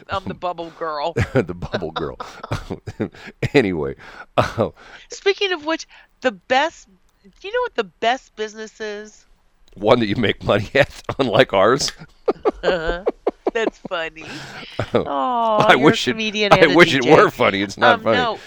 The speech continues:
Speaker 1: the bubble bus. H-, what kind of fun job is that, playing with bubbles all day?
Speaker 2: Well, explain to people what the bubble bus is. Some people may not know what that is.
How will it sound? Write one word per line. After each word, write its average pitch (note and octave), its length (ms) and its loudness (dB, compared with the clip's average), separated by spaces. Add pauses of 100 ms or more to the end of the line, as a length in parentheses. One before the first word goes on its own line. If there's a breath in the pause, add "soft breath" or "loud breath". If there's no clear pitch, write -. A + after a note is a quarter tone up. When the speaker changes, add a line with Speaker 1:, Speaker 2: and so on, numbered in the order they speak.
Speaker 1:
the A#3 100 -2
bubble D#4 360 -2
bus. D3+ 600 -14 (800)
H-, A#3 100 -16
what A4 180 -2
kind C5 320 2
of - 60 -
fun E4 280 -4
job C4+ 340 -2
is G3+ 180 -12
that, F3+ 460 -2 (100)
playing B3 300 -8
with B3 120 -14 (100)
bubbles C4 380 -4
all C#3+ 180 -12
day? A#2 420 -10
Speaker 2:
Well, A#2 240 -2 (100)
explain E3 400 -2
to D3+ 40 -8
people C#3 240 -2
what A2+ 100 2
the G#2 60 -6
bubble G2 280 -2
bus D#2 260 -2
is. F2+ 160 -4
Some F2 140 -8
people E2 220 -12
may D2 120 -8
not C2+ 180 -8
know D#2 100 -8
what C2+ 160 -10
that A1 140 -10
is. - 260 -20